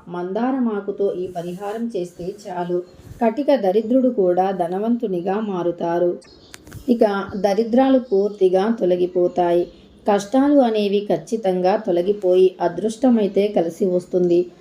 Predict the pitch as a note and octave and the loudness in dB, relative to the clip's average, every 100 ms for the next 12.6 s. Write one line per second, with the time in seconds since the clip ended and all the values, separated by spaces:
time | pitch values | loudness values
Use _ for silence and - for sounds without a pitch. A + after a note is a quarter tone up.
0 | - - A3+ A#3+ A#3 G#3+ G#3 C4 C4 C#4 | -20 -2 4 4 6 2 2 2 2 4
1 | C4+ - F3+ F3 G#3 G#3 F#3+ F#3+ F#3+ G3 | 6 4 2 0 2 2 0 0 0 -2
2 | F#3+ F3+ F3 F#3+ A#3 B3 A#3+ A#3 A#3 A3+ | -2 -2 2 4 4 4 2 2 2 2
3 | A3+ E3+ F#3 - A3 A3+ A3 F3 F3 A3+ | 0 -2 -4 0 0 0 2 4 4 2
4 | A3+ F3+ F3+ F3+ F3 F3 F3 F3 F3+ - | 0 0 0 2 0 2 2 2 0 -6
5 | - _ A#3 C4 C#4+ A#3+ A#3 F#3+ F3+ A3 | -20 _ 2 4 4 4 4 2 2 4
6 | A#3+ C4 C4 A#3 G#3+ G3 G3 F3+ F3+ A#3+ | 4 4 4 4 2 0 -2 0 2 2
7 | A#3+ A3+ G3+ G3 F#3+ F3+ F3+ F#3+ G#3+ F#3 | 2 2 2 0 0 2 0 0 0 -2
8 | - F3+ F3+ F3+ - - G#3 G3 F3+ F3+ | -2 -2 4 2 2 -4 -4 -2 -2 -2
9 | F#3+ F#3 F#3+ G#3 G3 G3 F#3 F#3+ G3 G3+ | -2 -2 0 2 0 0 -4 -2 -2 -2
10 | - G#3 F#3 F#3 F#3 F#3 F3 G#3 G3+ G3 | 0 2 4 4 2 -2 0 2 2 0
11 | G3 F#3 A3+ C#4 C4 G#3 G3+ A#3 F#3+ F3 | 0 4 6 6 4 2 4 2 0 0
12 | F#3+ F3+ F3+ F#3+ F3 F3+ | 0 0 0 2 4 2